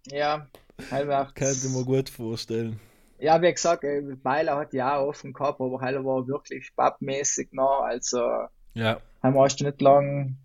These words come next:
Speaker 1: mit Noah schon mal genackelt in Stirn und, ähm,
Speaker 2: <laughs>
Speaker 1: Ex-Enten haben wir erst, ja, es sind halt schon ein paar Sachen gegangen, ja.
Speaker 2: Es haben ein paar Sachen gegangen.
Speaker 1: Ja.
Speaker 2: Mega. Ähm,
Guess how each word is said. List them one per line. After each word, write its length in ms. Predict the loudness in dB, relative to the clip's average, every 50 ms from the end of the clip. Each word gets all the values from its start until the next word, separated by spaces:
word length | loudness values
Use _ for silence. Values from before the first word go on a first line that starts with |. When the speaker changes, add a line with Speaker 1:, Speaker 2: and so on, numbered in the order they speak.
| _
Speaker 1:
mit 160 | -6 -4 0 2
Noah 240 | 4 6 6 4
schon 160 | 4 0 2 2
mal 120 | 2 2
genackelt 380 | 4 2 2 2 2 0 -2 -2
in 80 | -2 -2
Stirn 440 | -2 -2 0 2 2 2 2 0 0
und, 540 | 0 2 2 4 4 4 4 2 2 0 -2 0 2
ähm, 320 | 4 4 6 6 4 6
Speaker 2:
<laughs> 20 | 6
Speaker 1:
Ex-Enten 680 | 6 6 6 8 8 8 8 8 6 2 -2 -2 -2
haben 120 | -2 -2
wir 100 | 0 -2
erst, 400 | -2 -2 -4 -6 -8 -10 -10 -6
ja, 280 | -2 0 2 2 4 2 2
es 80 | 2
sind 80 | 2 2
halt 240 | 4 4 4 2 2
schon 160 | 2 0 0
ein 80 | 2 2
paar 160 | 0 0 2
Sachen 360 | 2 2 0 0 0 0 -2
gegangen, 360 | 0 0 0 0 -2 -4 -4
ja. 200 | -6 -6 -6 -8 -10 _ _ _ _ _ _ _ _ -18 -14 -14 -12 -10 -8 -8 -8 -2
Speaker 2:
Es 80 | 2
haben 360 | 4 6 6 6 6 4 2 2
ein 80 | 0
paar 180 | 0 -2 -2 -2
Sachen 320 | 0 0 0 0 0 -2
gegangen. 460 | -4 -2 0 2 2 2 0 0 4
Speaker 1:
Ja. 320 | 8 10 10 10 10 8 4 0 -8 -12 -14 -18 -20 _ _ _ _ _ _ _ _ _ _ _ _ _ _ _ _ _ _ _ -20 -20 _ -8
Speaker 2:
Mega. 680 | -4 -2 0 2 2 2 0 0 0 0 0 0 -2 -6 -12 -20 -20 -20 _ _ _ _
Ähm, 520 | 4 6 8 10 10 8 8 4 2 -2